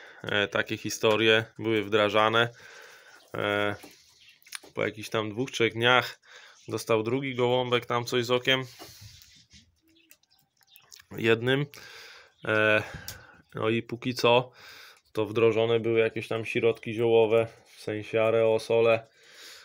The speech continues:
e, nie wiem, propolis na karmę,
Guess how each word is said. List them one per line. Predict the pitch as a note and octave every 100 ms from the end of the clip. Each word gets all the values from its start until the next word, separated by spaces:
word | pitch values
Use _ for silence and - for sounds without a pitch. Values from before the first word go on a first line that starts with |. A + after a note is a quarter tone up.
| _ -
e, | G2+ G2 F#2+ F#2+ F#2 F#2+
nie | G2 F#2+
wiem, | F2+
propolis | - G#2 A2+ A2+ A#2 A2+
na | G#2+
karmę, | A2+ A#2 A#2 A2